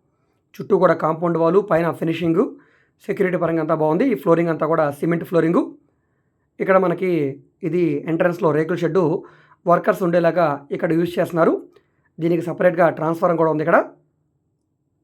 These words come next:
చూస్తున్నారు కదా, మొత్తం డెబ్బై సెంట్లో ఉంటుందండి. So దీనికి పదకొండు లక్షల రూపాయలు సంవత్సరానికి లీజ్ అయితే వస్తుందండి. సంవత్సరానికి పదకొండు లక్షల రూపాయలు లీజ్ అండి.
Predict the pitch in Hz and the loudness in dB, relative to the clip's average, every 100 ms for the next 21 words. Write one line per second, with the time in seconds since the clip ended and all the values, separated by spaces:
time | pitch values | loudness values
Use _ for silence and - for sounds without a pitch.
0 | _ _ 196 - 175 156 220 - - _ | _ _ -6 -2 0 2 2 0 -10 _
1 | _ _ _ _ _ _ _ _ _ _ | _ _ _ _ _ _ _ _ _ _
2 | _ 214 - 175 147 160 165 170 175 151 | _ -2 2 2 4 2 2 2 2 2
3 | 156 165 392 - - _ _ _ _ _ | 2 2 2 -2 -14 _ _ _ _ _
4 | _ _ _ _ _ _ _ 175 170 175 | _ _ _ _ _ _ _ 0 2 2
5 | 165 170 143 135 - - 170 180 185 170 | 2 0 0 -2 -8 -2 0 2 2 0
6 | 202 180 180 170 165 143 135 - _ _ | 0 2 4 4 2 -2 -6 -16 _ _
7 | _ _ _ _ - 175 180 180 185 165 | _ _ _ _ -4 0 4 4 4 4
8 | 170 175 165 156 - 165 294 - - _ | 4 4 2 0 0 2 2 0 -8 _
9 | _ _ _ - 170 175 180 185 262 180 | _ _ _ -2 0 2 2 2 2 0
10 | 156 165 156 180 170 160 156 156 160 156 | 0 0 -2 -2 -4 0 2 2 2 2
11 | 156 | 2